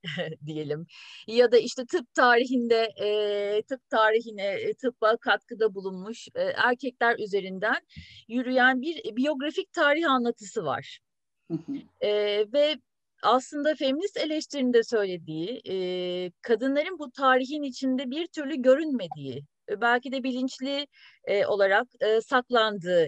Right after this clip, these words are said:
Speaker 1: idi.
Speaker 2: Hı hı.
Speaker 1: Siz tabii iki tane kadın öyküsü, kadın hikayesi yazıyorsunuz.
Speaker 2: Hı.
Speaker 1: Ama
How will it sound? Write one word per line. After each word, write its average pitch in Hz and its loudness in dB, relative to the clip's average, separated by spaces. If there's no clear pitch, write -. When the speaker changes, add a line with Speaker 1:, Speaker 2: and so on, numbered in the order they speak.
Speaker 1:
idi. 127 -6
Speaker 2:
Hı - -10
hı. - -4
Speaker 1:
Siz - -6
tabii 339 -2
iki 269 -6
tane 339 6
kadın 381 2
öyküsü, 240 2
kadın 320 -2
hikayesi 175 0
yazıyorsunuz. 151 -2
Speaker 2:
Hı. - -4
Speaker 1:
Ama 262 2